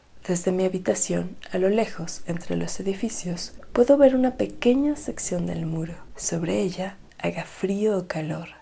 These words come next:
nieve o llueva, está perpetuamente instalada una unidad de vigilancia empuñando su arma reglamentaria. Más al fondo, tras los muros,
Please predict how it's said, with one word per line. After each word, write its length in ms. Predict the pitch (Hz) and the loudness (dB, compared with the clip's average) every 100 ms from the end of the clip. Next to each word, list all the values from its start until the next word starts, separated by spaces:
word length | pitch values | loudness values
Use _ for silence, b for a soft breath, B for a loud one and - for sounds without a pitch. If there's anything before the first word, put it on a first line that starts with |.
| - | -12
nieve 480 | 160 165 196 180 160 | -4 0 2 2 -2
o 60 | 165 | -4
llueva, 500 | - 196 175 170 185 B B B B - | 0 2 2 -2 -8 B B B B -12
está 360 | - - 185 | -10 -6 -6
perpetuamente 1160 | - 180 - - 220 - 262 262 220 180 180 165 | -4 -6 -4 -2 -2 0 2 2 2 -2 -4 -4
instalada 760 | 156 - - 214 220 175 165 160 | -4 -6 -2 2 2 0 -2 -4
una 180 | 180 | -2
unidad 380 | 185 180 170 180 | -2 -4 -4 -2
de 100 | 208 | -2
vigilancia 680 | 208 - 240 240 190 170 170 | -2 -6 -6 -2 0 0 -2
empuñando 560 | 165 - 165 165 156 156 | -4 -4 -4 -2 -4 -4
su 240 | - 170 | -4 -2
arma 240 | 170 156 147 | -2 -2 -4
reglamentaria. 880 | 139 139 143 135 139 160 - - - - | -6 -8 -8 -8 -8 -8 -8 -14 -20 -6
Más 380 | 165 156 - - | -4 -2 -4 -6
al 100 | 196 | -8
fondo, 560 | - 226 185 160 - - _ - | -6 -4 -2 -4 -8 -14 _ -20
tras 360 | - 165 156 | -8 -6 -6
los 200 | 170 165 | -6 -6
muros, 500 | 180 180 165 175 - | -4 -4 -6 -8 -12